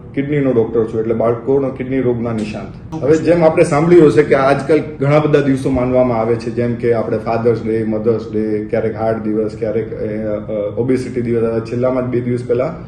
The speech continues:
ઓબેસિટી દિવસ ગઈ. એવી રીતે આપણા શરીરના અંગોમાં કિડની બી એક મહત્વપૂર્ણ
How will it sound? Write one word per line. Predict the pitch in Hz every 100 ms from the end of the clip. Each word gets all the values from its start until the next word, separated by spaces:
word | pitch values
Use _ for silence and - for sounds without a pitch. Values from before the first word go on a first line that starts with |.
| - -
ઓબેસિટી | 135 131 - 127
દિવસ | 117 110
ગઈ. | 117
એવી | 117 139 160
રીતે | 151 - 190 - - - - -
આપણા | 131 160 170
શરીરના | - 139 156 160 175 175 175 160 - - -
અંગોમાં | 139 151 175 165 151 156
કિડની | - 156 170
બી | 170
એક | 160 135 127
મહત્વપૂર્ણ | 143 165 165 165 170 214